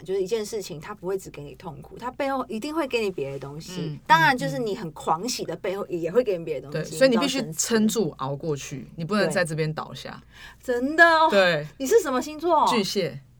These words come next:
Speaker 1: 上升呢？
Speaker 2: 上升狮子。
Speaker 1: 跟我一样上升狮子。我跟你讲，狮子就是事业心很强，
Speaker 2: <laughs> 对。
Speaker 1: 然后就是会告诉自己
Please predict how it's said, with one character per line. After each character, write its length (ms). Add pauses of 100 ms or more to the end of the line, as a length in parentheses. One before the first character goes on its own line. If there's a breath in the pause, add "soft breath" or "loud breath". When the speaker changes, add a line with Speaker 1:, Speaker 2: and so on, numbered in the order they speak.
(220)
Speaker 1:
上 240
升 280
呢？ 400
Speaker 2:
上 160
升 100
狮 300
子。 180
Speaker 1:
跟 160
我 80
一 40
样 160
上 180
升 180
狮 300
子。 420 (240 loud breath)
我 80
跟 100
你 60
讲， 100
狮 140 (100)
子 40
就 140
是 260
事 180
业 160
心 240
很 140
强， 440
Speaker 2:
<laughs> 20
对。 260
Speaker 1:
然 140
后 120
就 140
是 260 (580 soft breath)
会 140
告 160
诉 140
自 100
己 160